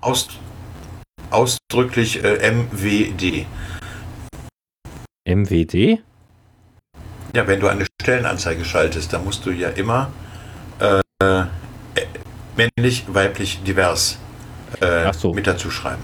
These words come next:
Speaker 2: Ja. Ja. Und
Speaker 1: Deswegen ausdrücklich M W D.
Speaker 2: Genau. Wir suchen Höhler und Forscherinnen, äh, in Klammern M W D.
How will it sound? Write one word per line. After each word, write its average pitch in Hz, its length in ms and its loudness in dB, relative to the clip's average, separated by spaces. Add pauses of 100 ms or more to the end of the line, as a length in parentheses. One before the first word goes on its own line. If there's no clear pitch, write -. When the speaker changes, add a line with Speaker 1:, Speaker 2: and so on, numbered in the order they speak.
(600)
Speaker 2:
Ja. 98 140 2 (680)
Ja. 90 140 -2 (300)
Und 101 480 4
Speaker 1:
Deswegen 92 420 2
ausdrücklich 101 720 0
M 92 260 2
W 87 140 2
D. 82 220 -2 (1000)
Speaker 2:
Genau. 92 400 2
Wir 120 220 6
suchen 120 440 2
Höhler 131 220 6
und 104 120 4
Forscherinnen, 101 800 2 (800)
äh, 98 320 6
in 98 100 4
Klammern 110 580 2
M 101 340 0
W 95 180 4
D. 82 320 -4